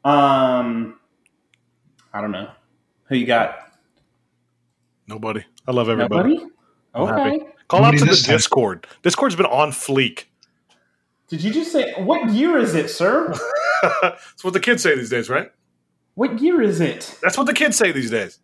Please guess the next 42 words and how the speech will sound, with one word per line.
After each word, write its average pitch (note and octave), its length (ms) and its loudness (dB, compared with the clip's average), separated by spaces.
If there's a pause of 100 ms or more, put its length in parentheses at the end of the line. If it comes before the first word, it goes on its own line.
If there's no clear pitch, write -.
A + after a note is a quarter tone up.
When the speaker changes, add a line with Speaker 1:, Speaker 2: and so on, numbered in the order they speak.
(120)
Speaker 1:
Uh-huh. G#3+ 540 0 (240)
Speaker 2:
<laughs> - 1500 0 (720)
So G3 100 -4
I, F#3 320 2
I - 20 2
swear, D#3+ 320 0
that's B2 160 -4
what C#3+ 80 -2
the B2+ 80 -8
kids B2 220 -10
say F2+ 120 -10
these - 120 -14
Speaker 1:
Oh, D3 220 0
Speaker 2:
days. E3+ 200 0
Speaker 1:
um, E3+ 640 0
you F3+ 80 0
know G3 100 2
what? A#3 120 2
I'm F#3+ 260 0
not F#3 240 0
gonna G3+ 160 -2
do G#3 140 0
that G#3+ 240 0
call G#3+ 160 0
out A3+ 200 -2
this A3+ 140 -6
week C4+ 240 -4
'cause F#3 240 -2
apparently G3 480 -2
I F#3+ 100 0
went F3+ 160 0
a D3+ 60 0
little C3+ 260 -2
overboard D3+ 460 0
last F3+ 340 0
week C#3+ 200 -2
in C3+ 60 -2
that B2+ 200 -6
call C3+ 240 -2
out. G3 300 0
So, F3+ 160 -2
um, D#3+ 680 2